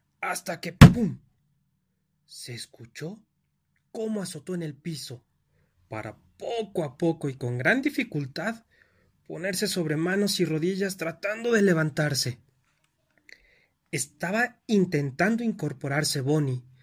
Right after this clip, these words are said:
y justo en ese momento entró al cuarto su mamá para saber qué había sido ese ruido tan fuerte que se escuchó. Jamás esperó encontrar lo que a su parecer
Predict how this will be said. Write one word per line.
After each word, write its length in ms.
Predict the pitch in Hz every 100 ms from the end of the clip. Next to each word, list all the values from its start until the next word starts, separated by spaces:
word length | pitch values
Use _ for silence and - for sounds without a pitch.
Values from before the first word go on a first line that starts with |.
| - - -
y 80 | -
justo 480 | - 226 285 - 156
en 80 | 147
ese 240 | 143 135
momento 580 | 113 123 147 147 180 - _ _ _ _ _ _
entró 520 | 175 147 127 123 135 139
al 160 | 143
cuarto 440 | - 143 170 170 175
su 200 | - 127
mamá 420 | 110 127 143 - _ _ _ _ _
para 220 | 110 107
saber 480 | - 113 120 170 - _ _ _
qué 140 | - 240
había 320 | 190 196 170
sido 260 | - 208
ese 200 | 190 165
ruido 260 | 151 175 180
tan 220 | 127 127
fuerte 400 | - 180 190 170
que 100 | 147
se 80 | 127
escuchó. 480 | 123 - 123 120 - _ _ _ _ _ _ _ -
Jamás 560 | 160 156 170 190 214
esperó 340 | 233 - 156 160
encontrar 600 | 196 175 147 - 135 165
lo 100 | 143
que 80 | 117
a 60 |
su 160 | - 123
parecer 560 | 117 120 - 170 208